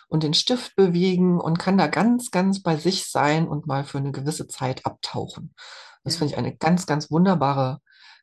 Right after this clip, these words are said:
Speaker 1: äh, Sache, die Körper, Geist und Seele unheimlich gut tut und die keine großen Ansprüche an einen stellt, aber halt wirklich einem,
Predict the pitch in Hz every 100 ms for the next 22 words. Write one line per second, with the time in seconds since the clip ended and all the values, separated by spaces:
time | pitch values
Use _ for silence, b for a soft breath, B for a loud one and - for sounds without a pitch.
0 | _ - 131 131 135 185 220 247 294 -
1 | _ _ _ - 180 175 170 - _ _
2 | - - 190 208 226 226 - 143 180 196
3 | - 220 226 - 190 220 214 226 - _
4 | _ 220 220 185 170 - 190 180 175 185
5 | - b b b b b b - 160 175
6 | 165 196 220 208 196 - 180 - - 160
7 | 107 127 87 127 156 175 - 131 147 180
8 | - 156 151 147 147 143 147 151 160 165
9 | - b b b b 139 147 151 143 151